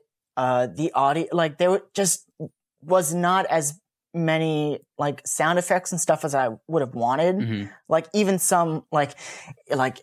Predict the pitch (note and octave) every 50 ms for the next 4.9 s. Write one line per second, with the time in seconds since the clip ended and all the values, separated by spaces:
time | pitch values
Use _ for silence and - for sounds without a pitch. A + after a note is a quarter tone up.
0 | - B2 - - G#3+ G3+ - - G#3+ F3 D#3+ F#3+ F3+ F3 F3+ E3+ E3+ E3+ D#3+ D#3
1 | E3+ F3 E3 - F3+ D#3 C#3 - D3+ D#3 D#3 E3 D3 - _ - E3+ F3 F3+ F3
2 | E3 D#3+ D3 C#3+ D#3 F#3+ G3+ G#3 G3+ F#3+ F3+ F3 D#3+ D3 - - D3 D3+ D3+ D3+
3 | C#3+ F2 - _ _ - - D3+ D#3+ D3+ D3+ C#3+ - - E3 D3 C#3 C#3 C3 C3
4 | D3 D#3 D3+ D3+ D3 D3 D#3 D3 D3 C#3+ C3+ C#3 C#3 C#3 C3+ C3 C3 C3